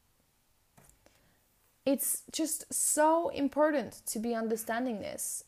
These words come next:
and it will help you so much to go forward with the next things. As a girl boss, I have very good days, very bad days. But there is one thing that I want to clarify to finish this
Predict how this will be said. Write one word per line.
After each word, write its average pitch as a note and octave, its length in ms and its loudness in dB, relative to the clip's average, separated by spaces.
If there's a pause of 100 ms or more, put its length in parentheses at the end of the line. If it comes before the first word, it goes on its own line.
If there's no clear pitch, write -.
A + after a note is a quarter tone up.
(140)
and A3+ 120 -2
it - 100 -4
will B3+ 260 2
help C#4 340 -4
you C#4 100 4
so C4 280 0
much A#3 320 -2
to A#3 80 -4
go G#3 200 0
forward A#3 520 0 (160)
with G3 160 -4
the G#3 80 0
next A3 320 -4
things. - 360 -8 (2000)
As D#4+ 180 6
a F4 80 4
girl D4 220 8
boss, B3 560 2 (120)
I B3+ 100 4
have C4+ 320 2
very A3 280 4
good G#3 200 0
days, G3 420 2
very F#3 240 0
bad - 300 -2
days. - 540 -6 (200)
But A3+ 160 -6
there E4 200 -4
is C#4+ 160 -2
one D#4+ 520 -2
thing C#4+ 560 -4
that B3 120 -2
I A3+ 140 -2
want G#3 440 -4 (160)
to B3+ 140 -8 (180)
clarify A3 800 0
to G3 160 -8
finish G3+ 580 -4
this - 280 -6